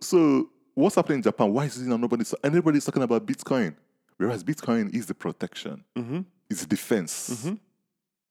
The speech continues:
Speaker 2: I, I, you know what? To be honest, I was, I was expecting, but then obviously it makes sense. Where there's no spending power, you are not going to buy assets.
Speaker 1: Mm.
Speaker 2: You know, it makes it tough to buy assets. 'Cause I was like, with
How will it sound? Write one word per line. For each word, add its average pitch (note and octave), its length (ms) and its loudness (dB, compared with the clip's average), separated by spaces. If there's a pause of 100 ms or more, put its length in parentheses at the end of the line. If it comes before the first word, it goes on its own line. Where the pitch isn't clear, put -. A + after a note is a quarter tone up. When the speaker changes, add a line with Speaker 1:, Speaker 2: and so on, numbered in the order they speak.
(360)
Speaker 2:
I, - 160 -8
I, E3+ 160 0 (220)
you F#3 120 0
know C4+ 120 0
what? E3+ 240 0
To - 100 -10
be F#3 80 0
honest, G3 220 -4
I G3 40 -2
was, D#3+ 200 -6
I - 80 -4
was D3 160 -2
expecting, B2+ 680 -6 (320)
but B2 120 2
then C3+ 100 2
obviously C#3+ 400 0
it G2 80 -2
makes A2+ 200 -2
sense. F2 340 -8 (140)
Where A#2+ 200 0
there's G#2+ 260 -2
no G#2 260 0
spending G2 420 -4
power, F2 460 -6 (500)
you G#2 180 -2
are F#2+ 80 2
not G2+ 140 0
going G2 160 0
to G2 120 -8
buy F#2 200 -2
assets. - 720 -6
Speaker 1:
Mm. F2+ 420 -4 (280)
Speaker 2:
You A2 80 0
know, F#2+ 100 0
it A2 100 -4
makes A2 200 -2
it - 40 -12
tough G#2 180 -2
to - 80 -14
buy F2+ 320 -2 (200)
assets. - 400 -8 (600)
'Cause - 140 -8
I C#3+ 60 -2
was C3 100 -6
like, C3 240 2 (720)
with C3+ 140 0